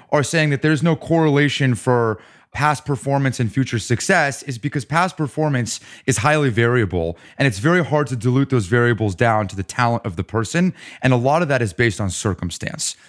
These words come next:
They could have a good territory. They could have a good whatever it is. They could just be a part of, you know, Salesforce in two thousand and six, and, you know, all boats rise with the tide, as an example. And so I do think, to your point earlier of,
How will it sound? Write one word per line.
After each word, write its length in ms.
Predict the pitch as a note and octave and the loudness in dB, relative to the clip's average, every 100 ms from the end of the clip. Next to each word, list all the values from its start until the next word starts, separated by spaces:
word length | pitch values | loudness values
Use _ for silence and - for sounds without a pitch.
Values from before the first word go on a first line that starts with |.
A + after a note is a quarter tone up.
| _ | _
They 80 | A#2 | -2
could 220 | - C#3+ | 2 2
have 280 | C3 A#2+ - _ _ B2+ | 4 2 -4 _ _ -2
a 60 | |
good 180 | A2+ B2 | -2 -2
territory. 520 | B2 A#2 A2+ A#2 A#2 | 0 0 0 0 2
They 120 | G2+ | 2
could 160 | - C3+ | 0 2
have 180 | A#2+ A2 | 2 2
a 60 | |
good 360 | G#2 A2 G#2 F#2+ | 0 2 2 2
whatever 580 | A2 C3+ C3+ G#2+ B2 - | 2 2 2 0 -4 -2
it 180 | A#2 - | -6 -2
is. 320 | G#2 - - - - | -2 -2 -8 -12 -6
They 100 | - | -2
could 200 | C3 F3+ | 0 0
just 180 | E3 C#3+ | 0 0
be 120 | D3+ | 0
a 40 | C#3 | 0
part 320 | - D3+ C#3+ | 2 0 2
of, 180 | B2+ - - - _ | 0 -2 -14 -20 _
you 80 | E3 | 0
know, 100 | C3 | 0
Salesforce 600 | - D#3+ D#3 - C3 B2 | 0 0 0 -2 -2 -2
in 80 | A2+ | -4
two 140 | C#3+ | 0
thousand 320 | C#3+ C3 A#2 | 2 0 0
and 100 | G#2+ | -4
six, 340 | - E3 C3 C#3 | -2 -2 -2 -6
and, 120 | C3+ - | -8 -4
you 60 | |
know, 120 | B2 - | -4 0
all 160 | C#3+ C#3+ | 0 2
boats 320 | D3 C#3 - | 0 -2 0
rise 260 | B2 A#2+ | 0 0
with 140 | G2+ - | -4 -8
the 80 | G2+ | -8
tide, 400 | G2 - - - _ - | -8 -10 -12 -20 _ -2
as 180 | A#2+ A2 | 0 0
an 100 | G#2+ | -4
example. 460 | F2 F#2+ F2+ G2 | -4 -4 -2 -2
And 100 | G2 | -2
so 300 | - D3 B2+ - - _ | 0 0 0 -4 -18 _
I 160 | D#3+ E3+ | 0 2
do 260 | C#3 F#3 | 0 -4
think, 360 | - E3 C#3 - | -2 -2 -2 -4
to 120 | D3 | -2
your 120 | C#3+ | -2
point 300 | - C#3+ C3 | 0 0 2
earlier 340 | C#3 C#3 A#2+ G#2+ | 2 4 4 2
of, 160 | F#2 | -2